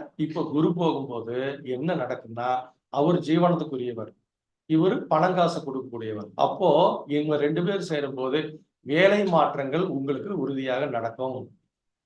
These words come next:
இதை நீங்க தைரியமா வேலை மாற்றம் செய்யலாம், தொழில் மாற்றம் செய்யலாம். வேலை செஞ்சுட்டு இருக்கிறவங்களும் தொழிலுக்குள்ளார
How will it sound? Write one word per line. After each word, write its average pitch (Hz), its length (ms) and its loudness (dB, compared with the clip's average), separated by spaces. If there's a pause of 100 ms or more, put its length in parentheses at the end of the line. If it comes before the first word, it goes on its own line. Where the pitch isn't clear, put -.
(120)
இதை 196 180 6
நீங்க 180 260 2
தைரியமா 180 480 4
வேலை 175 440 2
மாற்றம் 156 420 -2
செய்யலாம், 139 480 4 (1000)
தொழில் 180 340 4
மாற்றம் 165 400 4
செய்யலாம். 131 480 2 (720)
வேலை 175 240 6
செஞ்சுட்டு 170 300 2
இருக்கிறவங்களும் 160 560 0
தொழிலுக்குள்ளார 165 540 2